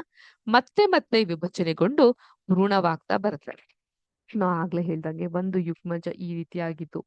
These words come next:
ಒಂದ್ ರೀತಿಯಾಗಿ ಸ್ಪ್ಲಿಟ್ ಆಗುತ್ತೆ, ಆ ನಂತರ ನಾಲ್ಕು ರೀತಿಯಾಗಿ ಸ್ಪ್ಲಿಟ್ ಆಗುತ್ತೆ, ಆ ನಂತರ ಸ್ಪ್ಲಿಟ್ ಆಗಿ, ಆಗಿ, ಆಗಿ, ಆಗಿ,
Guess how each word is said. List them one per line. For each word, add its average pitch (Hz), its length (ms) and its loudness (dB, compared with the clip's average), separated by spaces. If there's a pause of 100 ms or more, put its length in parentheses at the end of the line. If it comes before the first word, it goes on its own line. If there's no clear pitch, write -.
(100)
ಒಂದ್ 170 220 -4
ರೀತಿಯಾಗಿ 165 380 -6
ಸ್ಪ್ಲಿಟ್ - 340 -12
ಆಗುತ್ತೆ, 151 340 -8 (580)
ಆ 185 140 0
ನಂತರ 170 300 -2 (260)
ನಾಲ್ಕು 180 480 -4
ರೀತಿಯಾಗಿ 170 500 -8
ಸ್ಪ್ಲಿಟ್ - 380 -16
ಆಗುತ್ತೆ, - 380 -14 (480)
ಆ 185 100 -2
ನಂತರ 185 320 -4
ಸ್ಪ್ಲಿಟ್ 180 360 -6 (180)
ಆಗಿ, 175 320 -4 (240)
ಆಗಿ, 175 300 -6 (180)
ಆಗಿ, 175 260 -6 (180)
ಆಗಿ, 175 300 -6